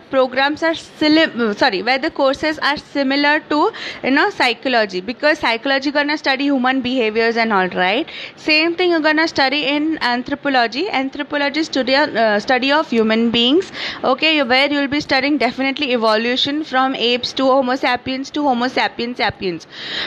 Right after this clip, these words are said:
Not just that, you're gonna definitely also study everything about human behaviors, how they are different, how, what were the primitive times, what are the medieval times,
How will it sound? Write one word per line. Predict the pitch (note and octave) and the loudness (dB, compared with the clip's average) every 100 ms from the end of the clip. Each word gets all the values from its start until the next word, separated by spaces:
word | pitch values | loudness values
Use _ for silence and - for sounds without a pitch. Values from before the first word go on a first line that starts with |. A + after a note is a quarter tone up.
| - | 2
Not | C4 D#4+ D4+ | 4 4 0
just | F#4+ E4 | -4 0
that, | C#4+ C4+ D#4 | 0 0 -2
you're | C#4 | -2
gonna | C#4 D4 | -2 0
definitely | A#3+ B3 D4+ D4+ D4 E4 | 0 -2 0 -4 -2 -2
also | C4 C4 - D4+ F4+ - - | 0 0 0 0 0 -4 -16
study | - - C4+ C4+ C#4 | -12 0 0 2 0
everything | C4 B3+ D4+ E4 D#4 | 0 0 -2 -2 -2
about | D4 D4+ D4 | 0 0 2
human | C4+ B3+ C4 | 2 2 2
behaviors, | A#3+ A#3+ G#3+ G#3 A3+ C4+ | 2 2 2 2 0 0
how | - A#3+ | 0 0
they | A#3+ C4 | 2 -2
are | |
different, | A#3 A#3 - A3 B3 E4+ | -2 -6 -4 -2 -2 -2
how, | D#4 G#3 | 0 0
what | A#3 B3 | 2 0
were | B3+ B3+ | 0 -2
the | C4 | -4
primitive | C4+ B3 A#3 A3 B3 B3 | -2 -2 -2 0 0 0
times, | A3+ A3 C#4 | -2 -2 -2
what | B3+ A3 | -2 0
are | A3+ | 0
the | A3+ | 0
medieval | A3+ A3 G#3+ A3 B3+ | -2 -2 0 2 0
times, | B3+ G#3+ A3+ D#4+ | 0 0 0 -4